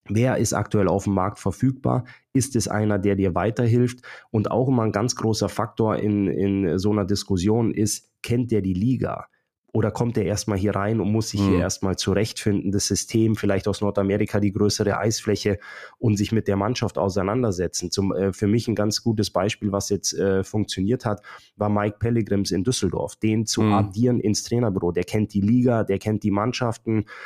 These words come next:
Speaker 1: der kennt alle Jungs, der hat ja jahrelang in der Liga gearbeitet, der ist ja auf Fingerschnips, ist der ja in der Thematik drin. Man hat ja gehört, er hat sich wohl als der Anruf kam, er hat sich ein, zwei Nächte um die Ohren geschlagen und hat sich alle Spiele der D E G angeguckt,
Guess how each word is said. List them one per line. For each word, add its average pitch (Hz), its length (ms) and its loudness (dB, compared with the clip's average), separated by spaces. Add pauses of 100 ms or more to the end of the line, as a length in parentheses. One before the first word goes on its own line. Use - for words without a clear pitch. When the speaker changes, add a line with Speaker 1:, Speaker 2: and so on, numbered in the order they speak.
(280)
Speaker 1:
der 107 80 2
kennt - 340 -2
alle 120 220 2
Jungs, 120 440 2
der 104 120 2
hat 104 140 -2
ja 104 100 2
jahrelang 104 520 0
in 104 60 0
der 104 120 2
Liga 107 220 2
gearbeitet, 101 640 -2
der 95 160 0
ist 120 200 -4
ja 113 160 0
auf 104 400 0 (420)
Fingerschnips, 131 640 0
ist - 220 -2
der 113 140 4
ja 107 120 2
in 120 240 0
der 110 140 2
Thematik 104 500 -2
drin. 131 220 0
Man 110 180 0
hat 110 100 0
ja 117 100 0
gehört, 110 360 0
er 95 100 -2
hat 113 140 -4
sich - 320 -4 (720)
wohl 120 180 2
als 107 220 0
der 101 120 0
Anruf 113 300 0
kam, 117 260 0
er 101 80 2
hat 107 120 -2
sich - 220 -4
ein, 127 180 0
zwei 107 240 0
Nächte 113 400 0
um 113 160 2
die 110 100 4
Ohren 117 240 0
geschlagen 113 480 -2
und 107 240 0
hat 113 160 -2
sich - 200 -2 (120)
alle 127 240 0
Spiele 127 420 2
der 110 140 2
D 107 220 0
E 104 40 0
G 107 200 0
angeguckt, 110 580 -2